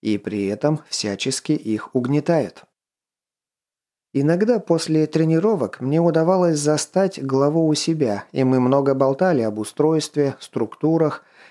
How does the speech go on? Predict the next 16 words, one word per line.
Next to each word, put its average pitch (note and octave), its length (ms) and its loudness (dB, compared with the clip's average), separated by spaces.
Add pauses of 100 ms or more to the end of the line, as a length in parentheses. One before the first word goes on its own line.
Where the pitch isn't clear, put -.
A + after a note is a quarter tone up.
и D3+ 140 0
всем G#3+ 320 0
остальном, D3+ 600 0
касающегося B2 920 -2
кланов. G2+ 580 -8 (1000)
Первым C#3 420 2
мне C#3 280 2
запомнилось C3 760 0
то, D#3+ 180 0
что B2+ 260 -2
никто B2+ 420 -2
не E3 140 2
привязан E3 560 0
к - 100 -8
конкретному D3+ 720 0
клану D3 420 2